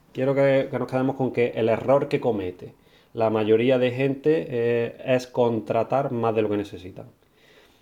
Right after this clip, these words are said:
Mi recomendación es que, como no podemos ser expertos en, eh, expertos en todo, que si tienes dudas, busques a alguien que te guíe, pero de forma honesta,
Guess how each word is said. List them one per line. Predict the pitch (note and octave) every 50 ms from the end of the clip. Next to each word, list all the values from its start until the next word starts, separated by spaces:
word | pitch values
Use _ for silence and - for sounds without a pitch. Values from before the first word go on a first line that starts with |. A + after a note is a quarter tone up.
| _ -
Mi | - B2 B2+ B2+
recomendación | B2 A#2+ A#2+ A2+ A#2 A#2 A#2 A2+ A#2 A2+ G#2+ F#2+ B2 C3+ C3 A2 F#2+ - - -
es | - B2+ A#2+ -
que, | - - A2 G#2 G2+ - - - -
como | - B2+ A#2+ A#2+ A#2+
no | B2 C3 C3
podemos | B2 C3+ C3 B2+ B2 B2+ A2+ -
ser | - A#2 A2
expertos | A2 - - G#2 G2 F#2+ - - F#2+ F#2+
en, | F#2+ G2 G2+ G2+ -
eh, | A#2 A2+ A2+ A2 -
expertos | A2+ A2 - - G2+ - - - F#2+ F#2
en | F2+ F2+
todo, | - - B2+ C#3 D#3+ G3+ - - - - - - _ _ _ _ _ _ _ _
que | - A2+ A2
si | - A#2
tienes | G#2 B2 A#2+ B2 B2 A#2 A2+
dudas, | C3 C#3+ C#3+ D3 D#3+ E3 - -
busques | C3+ A2+ A2 A2+ B2 B2 - - C3 A#2+
a | A#2 A2+
alguien | A2+ A#2 A#2+ A#2+ A#2+ A#2
que | - A2
te | A2+ G#2+
guíe, | A2 B2 C3+ C#3+
pero | C#3 - B2+ A2 A2
de | G#2 G2+
forma | - - A#2+ B2 C3 C#3 C3+ G2 -
honesta, | B2 G#2+ G2+ G#2+ G#2 - - - - - -